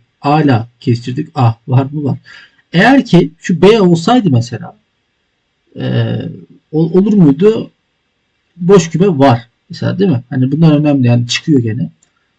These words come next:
Çıkmay-, çıkmayan bir durumda olabilir. Belki öyle bir tane daha soru çözelim. Hani olmayanı da göstereyim diye. Ama bu da var. Yani kesişimler sonlu indis kümeler içinde var. Bileşimlerde de sonlu veya sonsuz fark etmeksizin var. A, B zaten var. Gösterdik.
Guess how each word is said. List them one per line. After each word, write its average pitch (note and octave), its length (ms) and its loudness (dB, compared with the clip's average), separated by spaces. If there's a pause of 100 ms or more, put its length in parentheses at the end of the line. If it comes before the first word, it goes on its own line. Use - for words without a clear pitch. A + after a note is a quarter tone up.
Çıkmay-, G#3+ 480 0
çıkmayan G#3 480 -4
bir F3+ 120 -12
durumda G3 280 -6
olabilir. E3+ 360 0
Belki E3+ 280 -2
öyle F3+ 80 0
bir E3+ 60 -12
tane F3 160 -6
daha E3+ 100 -6
soru E3 200 -12
çözelim. B2 280 -8
Hani B2 160 -2
olmayanı C#3 400 -4
da C3+ 60 -4
göstereyim B2+ 580 -4
diye. - 160 -6 (460)
Ama G#3+ 300 -2 (260)
bu G#3 80 4
da C#3 140 4
var. A2+ 120 -6 (120)
Yani D#3+ 220 2
kesişimler G3 600 0 (240)
sonlu F#3 540 0
indis E3 400 2
kümeler D#3+ 300 4
içinde C#3+ 340 -2
var. F3 180 2 (560)
Bileşimlerde F3 640 4
de C3+ 60 2
sonlu D#3+ 420 4
veya B2+ 160 2
sonsuz A#2+ 400 -8
fark C3+ 260 -2
etmeksizin A#2+ 640 -6
var. F3 280 -2 (600)
A, G3 240 4
B F3+ 120 6
zaten C#3 420 2
var. - 280 -4 (140)
Gösterdik. E3 560 -4